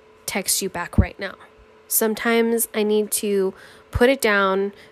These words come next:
finish what I'm doing. You know, I get sidetracked easily, okay? And sometimes I, I'm, I know myself well enough to know, okay, I need to concentrate and finish exactly what I'm doing,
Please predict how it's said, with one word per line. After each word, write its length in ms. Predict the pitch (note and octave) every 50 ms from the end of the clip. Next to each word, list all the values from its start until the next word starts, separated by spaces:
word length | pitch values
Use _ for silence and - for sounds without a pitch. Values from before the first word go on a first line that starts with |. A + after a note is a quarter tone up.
| -
finish 580 | - - - - - A#3 A#3+ C4+ C4 - - -
what 100 | G#3+ G3
I'm 180 | F#3+ F#3+ G3
doing. 560 | F#3 F#3 F#3 F3+ F3+ F3+ F3+ F3 F3+ F3+ F#3 - - - -
You 80 | - C#4
know, 100 | C4+ A3+
I 120 | A#3 F4
get 200 | - E4+ C#4 G#3
sidetracked 520 | - - F#3 F3 E3 - E3+ E3 E3+ - F3
easily, 460 | E3+ D3+ - E3 D#3+ C3 D#3+ F#3 E3+
okay? 440 | G#3 A3+ - - C#4+ C4+ C4 B3+ C4 - - - - - - - - - - -
And 420 | A3+ A3+ A3+ A3+ A3 A3+ A3 G#3+
sometimes 1040 | - - - C4 C4 C4 - C4 B3+ B3+ B3+ B3 B3+ B3 B3 B3+ B3+ - - - - - - - - - - - _ - - -
I, 480 | A3 A3 A#3 A#3 A#3 A#3 A#3 A3+ A3 - -
I'm, 260 | A3+ A3+ A#3 A3+ - -
I 120 | A#3+ A#3+
know 320 | A#3 A3+ G#3+ G#3 G#3+ A3+ B3
myself 440 | B3+ B3 B3 - - B3+ A#3+ A#3 A3+
well 220 | G3 G3+ G#3 G#3+
enough 260 | G#3+ A3 A3 A3+ A3 -
to 100 | - G#3
know, 200 | G3 F#3+ F#3+ -
okay, 300 | F#3+ - - E3 - -
I 140 | - G#3 G3+
need 260 | G3 G3 G#3 G#3+ G#3+
to 380 | G#3 - A#3 A#3 A#3+ A#3+ A3+ - - - - - - - - - - - -
concentrate 500 | - G#3+ A3+ A3+ A3+ A#3+ A3+ - A3+ G3+
and 120 | - G3+
finish 300 | - - G3+ G#3+ A#3+ -
exactly 380 | C4 - B3+ A#3+ A#3 - C4 B3
what 100 | B3 B3
I'm 120 | A#3+ A#3+
doing, 400 | A3+ G3+ F3+ F3+ F3 F3 F#3 G#3